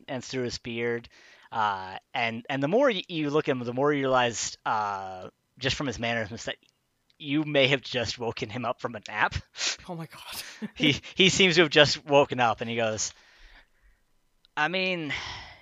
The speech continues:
Speaker 1: it's the forest. Uh, if,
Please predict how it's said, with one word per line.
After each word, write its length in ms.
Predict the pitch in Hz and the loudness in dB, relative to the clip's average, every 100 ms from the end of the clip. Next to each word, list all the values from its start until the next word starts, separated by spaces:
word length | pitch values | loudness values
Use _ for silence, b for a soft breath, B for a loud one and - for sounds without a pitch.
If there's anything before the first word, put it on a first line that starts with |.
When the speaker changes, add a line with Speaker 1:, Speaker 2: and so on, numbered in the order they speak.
| B _ _ - | B _ _ -10
Speaker 1:
it's 500 | - - - - - _ _ _ _ _ | -8 -6 -6 -6 -8 _ _ _ _ _
the 200 | 120 110 | -12 -10
forest. 920 | 101 - 127 123 95 95 92 - - - | -10 -4 -2 -2 -4 -8 -10 -10 -10 -10
Uh, 440 | 120 104 95 92 - - - _ _ _ _ - | -8 -8 -8 -12 -16 -20 -20 _ _ _ _ -10
if, 220 | 127 | -10